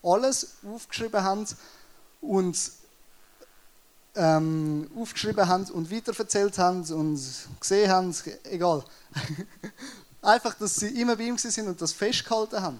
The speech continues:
Und das ist mega wichtig, oder? Das ist das Leben von Jesus, können wir nachlesen. Das ist eine gute Geschichte. Aber das, was Jesus nachher macht, das macht die Geschichte für mich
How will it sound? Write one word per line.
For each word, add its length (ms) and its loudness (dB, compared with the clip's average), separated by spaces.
Und 120 -10
das 160 0
ist 120 -4
mega 300 0
wichtig, 360 -6
oder? 200 -2
Das 160 -6
ist 160 -8
das 160 -2
Leben 320 6
von 160 0
Jesus, 640 2
können 180 -2
wir 100 0
nachlesen. 760 0
Das 120 2
ist 80 2
eine 80 -2
gute 440 0
Geschichte. 600 -4
Aber 160 2
das, 260 6
was 100 4
Jesus 680 2
nachher 520 4
macht, 400 -2
das 220 6
macht 220 2
die 60 2
Geschichte 320 0
für 180 2
mich 400 2